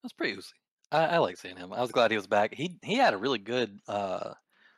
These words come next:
little hot tag run in that match too, where everybody kinda remembered, like, "Oh yeah, he's actually <laughs> really fucking good." I think he gets overlooked a little bit because Cesaro does everything that he does,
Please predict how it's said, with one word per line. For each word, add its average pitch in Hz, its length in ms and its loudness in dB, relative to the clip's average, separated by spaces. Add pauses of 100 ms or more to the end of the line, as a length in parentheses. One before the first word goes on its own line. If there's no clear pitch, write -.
(120)
little 107 100 -8
hot 117 180 0
tag 107 280 2
run 107 240 2
in 101 60 -6
that 101 140 0
match 107 360 -2
too, 107 200 -6
where 95 140 -4
everybody 101 300 -4
kinda 101 200 -4
remembered, 101 260 -8
like, - 160 -6
"Oh - 80 2
yeah, 233 140 4
he's 160 140 0
actually - 300 -4
<laughs> - 40 -20
really - 120 -12
fucking - 360 -12
good." 117 220 -2 (460)
I 135 80 2
think 202 80 6
he 220 80 2
gets 196 200 2
overlooked 160 380 2
a 165 60 -4
little 160 160 2
bit 175 160 2
because 117 360 -2 (140)
Cesaro 120 560 4
does 117 220 2
everything 113 320 0
that 110 100 -4
he 117 100 -6
does, 110 600 0